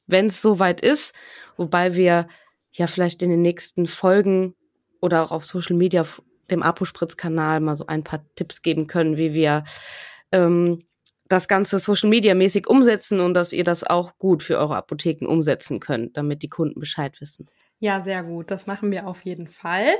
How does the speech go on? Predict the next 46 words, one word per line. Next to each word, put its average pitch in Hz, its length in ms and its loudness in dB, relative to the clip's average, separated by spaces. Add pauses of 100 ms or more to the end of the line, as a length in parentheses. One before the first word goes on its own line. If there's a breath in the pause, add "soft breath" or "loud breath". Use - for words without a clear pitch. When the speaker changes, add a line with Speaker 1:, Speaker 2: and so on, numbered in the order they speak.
(360 loud breath)
Speaker 2:
Ja, 196 180 -2
und 190 100 -8
da 196 180 0
ja 196 160 -4
heute 208 180 0
auch 202 40 -4
dein 196 140 -8
freier 180 300 -6
Tag 226 360 -2
ist, 302 160 -6
ist 220 160 -8
es 214 140 -10
ja 180 140 -4
auch 180 160 -10
oft - 200 -12
so, 247 380 0
hast 262 220 -6
du - 20 -2
mir 233 140 -2
erzählt, 214 500 -2
dass 196 160 -6
du 202 60 -12
da 190 120 -4
immer 190 200 -6
deine 175 260 -8
Reels 185 380 -2
drehst 165 560 -6
oder 175 180 -8
auch 160 140 -10
vordrehst 175 720 -8
zum 175 160 -10
Beispiel. 185 680 -4 (420 loud breath)
Und, 190 540 -6
ähm, 180 420 -10 (220)
ja, 147 260 -10
ich - 140 -20
guck 226 160 -10
mir 220 100 0
die 170 140 -4
auch - 100 -8
immer 185 200 -8
sehr 180 160 -12
gerne 175 340 -8
an, 170 240 -8
wie 208 100 -4
du 240 120 -2